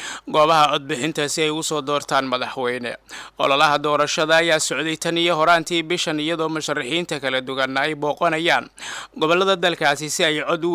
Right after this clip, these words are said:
weydiistaan in ka badan lixdan milyan oo codbixiyaal ah oo diiwaan gashan. Madaxweynaha haatan talada haya, ee,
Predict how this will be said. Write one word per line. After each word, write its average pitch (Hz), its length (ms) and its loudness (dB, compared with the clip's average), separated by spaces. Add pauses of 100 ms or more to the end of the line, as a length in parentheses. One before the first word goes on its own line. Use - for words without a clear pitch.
weydiistaan 147 540 0
in 170 120 -2
ka 175 180 -4
badan 131 360 -2
lixdan 147 400 -4
milyan 143 480 -2
oo 156 240 -2
codbixiyaal 143 560 0
ah 160 80 2
oo 135 140 -4
diiwaan 131 340 -2
gashan. 127 420 -2 (520)
Madaxweynaha 139 540 2 (120)
haatan 151 240 0
talada 151 400 0
haya, 143 320 0 (560)
ee, 127 220 0